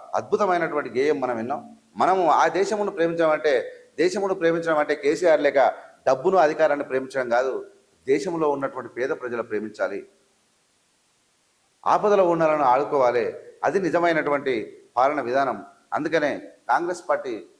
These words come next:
పేదల వైపు ఉంటుంది అనడానికి ఇదొక తార్కాణం, ఇదొక నిదర్శనం. హండ్రెడ్ పర్సెంట్ నేను చెప్తున్నాగా, రాబోయే రోజుల్లో తెలంగాణ రాష్ట్రంలో నిజమైనటువంటి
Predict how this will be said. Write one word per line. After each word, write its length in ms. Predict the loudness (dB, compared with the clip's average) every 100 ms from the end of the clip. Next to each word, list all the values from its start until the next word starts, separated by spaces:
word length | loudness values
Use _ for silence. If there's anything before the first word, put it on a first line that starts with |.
| -2
పేదల 260 | 0 2
వైపు 280 | 2 0 0 -6
ఉంటుంది 200 | -2 -2
అనడానికి 440 | 0 0 -2 -4 -6 -6 -16 -4
ఇదొక 220 | 2 2 2 2
తార్కాణం, 420 | 4 2 2 0
ఇదొక 220 | -4 -6 -2
నిదర్శనం. 400 | -2 -2 -6 -8 -10 _ -6
హండ్రెడ్ 260 | 0 4 4 4
పర్సెంట్ 340 | 2 0 2 2 2 -6 -16 -4
నేను 120 | 0
చెప్తున్నాగా, 360 | 0 2 2 4 4
రాబోయే 340 | 4 6 6
రోజుల్లో 460 | 6 2 2 2 0 0 -10 _ -4
తెలంగాణ 360 | -2 0 0 2 0
రాష్ట్రంలో 420 | -2 -8 -4 -6 -6 _ -10
నిజమైనటువంటి 640 | 0 2 2 0 -2 -4